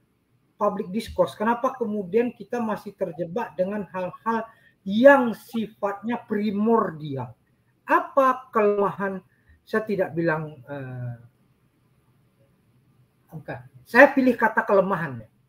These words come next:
Kenapa politik identitas itu memiliki kelemahan? Karena dia basisnya cuma, eh, kata dalam tempurung. Dia tidak berbicara tentang common goods gitu. Tentang sebuah kebutuhan,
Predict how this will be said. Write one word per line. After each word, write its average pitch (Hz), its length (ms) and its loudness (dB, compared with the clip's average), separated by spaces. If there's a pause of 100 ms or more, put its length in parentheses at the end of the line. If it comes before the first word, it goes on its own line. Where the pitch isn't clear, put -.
(440)
Kenapa 269 400 0
politik 233 320 -4
identitas 202 480 -6
itu 208 120 -6
memiliki 180 440 -8
kelemahan? 170 800 -4
Karena 233 400 0
dia 196 440 4
basisnya 170 920 0
cuma, 226 400 -4 (560)
eh, 185 460 -4 (100)
kata - 320 0
dalam 208 240 0
tempurung. 214 560 -4 (560)
Dia 269 240 -2
tidak 233 280 -2
berbicara 196 600 0
tentang 208 320 -4
common 220 440 2
goods - 440 -6
gitu. 123 240 -16 (800)
Tentang 262 360 -2
sebuah 226 640 0
kebutuhan, 226 880 -2